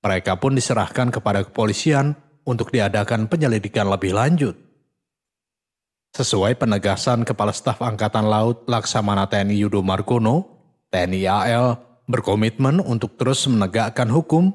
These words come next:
dan menjaga keamanan di wilayah laut yurisdiksi nasional, termasuk terhadap segala bentuk penyelundupan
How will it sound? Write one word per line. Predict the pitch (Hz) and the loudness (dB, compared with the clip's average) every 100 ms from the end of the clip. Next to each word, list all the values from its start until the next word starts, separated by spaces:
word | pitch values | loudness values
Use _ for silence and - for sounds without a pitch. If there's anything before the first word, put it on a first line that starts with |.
| - 127 | -2 -4
dan | 143 165 | 0 2
menjaga | 180 135 104 110 104 | 2 4 2 2 0
keamanan | 120 110 113 120 123 120 | 0 2 2 2 2 2
di | 160 | 2
wilayah | 139 117 107 104 90 | 2 2 2 2 2
laut | 113 131 143 | 2 0 2
yurisdiksi | 127 117 - 123 120 - 135 | 0 2 -2 -2 -4 -2 0
nasional, | 110 95 - 123 123 147 202 - _ - | 0 0 0 2 2 2 0 -6 _ -6
termasuk | 110 104 92 - 135 | -2 0 0 -2 -4
terhadap | - 117 123 107 | -2 0 0 -2
segala | - 135 113 101 | -2 -2 2 0
bentuk | 95 107 113 - | 0 0 0 -2
penyelundupan | 165 156 117 101 104 117 127 143 | 0 2 2 0 0 0 0 0